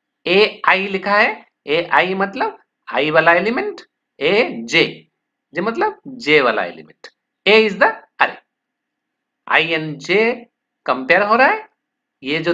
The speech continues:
तीन लाइन लिखा है, ये स्वैप के लिए लिखा है। अगर कंपेयर होके आई वाला एलिमेंट जे वाला एलिमेंट से ग्रेटर हुआ, then स्वैप हो जाएगा। This is all about selection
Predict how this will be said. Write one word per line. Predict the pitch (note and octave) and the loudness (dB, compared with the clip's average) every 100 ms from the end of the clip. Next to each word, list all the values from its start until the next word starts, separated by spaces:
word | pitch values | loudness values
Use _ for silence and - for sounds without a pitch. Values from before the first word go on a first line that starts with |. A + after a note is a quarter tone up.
| E3+ | -2
तीन | F#3+ G#3 | -4 -2
लाइन | G3 F#3 F3+ | -2 -4 -6
लिखा | E3 F#3+ | -8 -6
है, | A#3+ A4 - _ C3+ | -4 -4 -10 _ -12
ये | |
स्वैप | C3 - A#2+ G#2 - | -10 -4 -2 -2 -8
के | B2 | -14
लिए | D3+ B3+ | -10 -12
लिखा | - - - | -12 -18 -20
है। | - _ _ _ _ _ _ _ | -20 _ _ _ _ _ _ _
अगर | B2 B2+ | -10 -4
कंपेयर | C#3 C#3+ F3 E3+ | -4 0 0 0
होके | E3 F#3 E4+ - _ _ - | -2 -2 -4 -6 _ _ -2
आई | A#2+ D3+ D#3+ - _ _ _ _ C#3 | -2 -2 -6 -16 _ _ _ _ -2
वाला | D3+ D#3 | 2 2
एलिमेंट | D#3+ G#3+ D4 F#3 | 2 -6 -6 -4
जे | C3+ C3+ | -2 0
वाला | C3 C3 | 2 2
एलिमेंट | B2+ B2+ A#2 | 0 -6 -8
से | B2 | -8
ग्रेटर | A#2 A#2+ F#3 G3+ | -6 -2 0 2
हुआ, | C4 E4 - - _ _ A#3 | 2 0 -2 -18 _ _ -6
then | G#3+ D#4+ - _ _ | -6 -6 -12 _ _
स्वैप | - - G#2 - - | -10 0 0 0 -18
हो | |
जाएगा। | - D#2+ D#2+ - _ _ _ _ _ _ _ | -18 -18 -20 -20 _ _ _ _ _ _ _
This | B2 C#3 | -8 -6
is | C3+ | 2
all | C#3+ D#3 | 2 2
about | D#3+ G#3 C#4 - _ _ _ _ _ | 4 4 2 -2 _ _ _ _ _
selection | - C#3+ B2 G#2+ - - | -8 -6 -4 -6 -2 -2